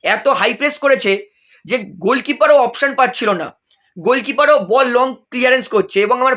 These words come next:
বারবার দেখছি পাঞ্জাবের, আহ, কোচ পেনেগেটিস, তিনি বারবার রাগ প্রকাশ করছেন যে, "তুমি কেন এত লং বল খেলছো?" খেলবে না কেন? মোহনবাগান, মানে, স্ট্রাইকাররা এত প্রেস করছে গোলকিপারকে যে গোলকিপারের কাছে, বিচারের কাছে কোনো অপশন নেই।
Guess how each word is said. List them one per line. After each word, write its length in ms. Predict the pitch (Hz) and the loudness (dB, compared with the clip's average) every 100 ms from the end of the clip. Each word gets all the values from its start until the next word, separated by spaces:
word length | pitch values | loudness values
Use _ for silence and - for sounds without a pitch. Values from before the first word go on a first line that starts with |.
| - | 0
বারবার 420 | 170 226 254 262 | 0 2 2 2
দেখছি 300 | 240 240 185 | 0 -4 -8
পাঞ্জাবের, 720 | 151 185 202 233 240 254 - _ _ - | -2 -2 0 0 0 0 -4 _ _ -6
আহ, 460 | 165 175 170 - - | 0 0 0 -8 -6
কোচ 400 | 247 302 220 - - _ _ _ _ _ _ _ - | 2 4 4 0 -16 _ _ _ _ _ _ _ -2
পেনেগেটিস, 600 | 220 277 311 285 202 - | 0 2 0 -2 -4 -4
তিনি 160 | 226 254 | -6 -4
বারবার 460 | 196 190 240 277 | -2 0 2 2
রাগ 160 | 226 247 - | 2 -2 -2
প্রকাশ 320 | 277 285 285 | 0 0 2
করছেন 380 | 254 233 214 190 | 0 0 -2 -2
যে, 80 | |
"তুমি 300 | 214 226 220 | -4 -6 -10
কেন 240 | 254 233 240 | -4 -2 2
এত 200 | 240 247 | 0 2
লং 240 | 233 220 | 0 0
বল 140 | 226 226 | 0 0
খেলছো?" 440 | 196 165 160 127 _ _ _ _ - | -2 -4 -6 -10 _ _ _ _ -8
খেলবে 320 | - 269 294 | -2 0 2
না 100 | 311 | 0
কেন? 220 | 294 294 277 | 2 2 2
মোহনবাগান, 960 | 180 - 170 180 247 254 269 277 285 285 _ _ _ _ _ - | 0 -6 -10 -4 -4 -2 0 0 -2 -4 _ _ _ _ _ -20
মানে, 440 | 165 _ 233 269 - _ _ | -20 _ -2 -2 -4 _ _
স্ট্রাইকাররা 840 | - - 196 233 302 302 302 285 | -14 -4 -2 0 0 0 2 2
এত 180 | 262 269 | 2 0
প্রেস 300 | 285 285 285 | -2 -2 -2
করছে 260 | 294 285 269 | -4 -4 -4
গোলকিপারকে 880 | 226 233 262 294 277 262 220 220 _ - | -2 -2 -2 0 0 2 0 0 _ -10
যে 100 | 190 | -4
গোলকিপারের 560 | 196 214 - 247 262 | -2 -2 -2 0 2
কাছে, 200 | 247 247 | 2 -2
বিচারের 320 | 220 214 247 | -2 0 0
কাছে 120 | 240 240 | 0 0
কোনো 140 | 247 | 0
অপশন 320 | 190 - 240 | 0 0 -4
নেই। 240 | 214 156 | -4 -6